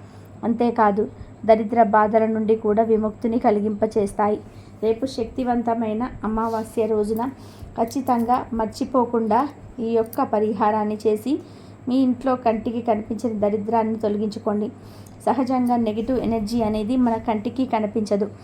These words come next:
మన కంటికి కనిపించకుండానే మన చుట్టూ,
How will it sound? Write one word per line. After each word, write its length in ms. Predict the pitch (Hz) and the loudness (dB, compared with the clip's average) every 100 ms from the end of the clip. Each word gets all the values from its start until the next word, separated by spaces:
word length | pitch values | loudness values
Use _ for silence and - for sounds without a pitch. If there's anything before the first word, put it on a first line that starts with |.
| - - - 240 | -20 -20 -10 0
మన 160 | 247 | 2
కంటికి 480 | 254 247 233 262 277 | 4 2 0 0 0
కనిపించకుండానే 1040 | 262 226 226 240 233 233 226 220 233 226 247 | 2 0 0 -2 -2 -2 0 4 2 2 0
మన 240 | 233 220 226 | 0 0 -2
చుట్టూ, 340 | 240 - 285 | -4 0 2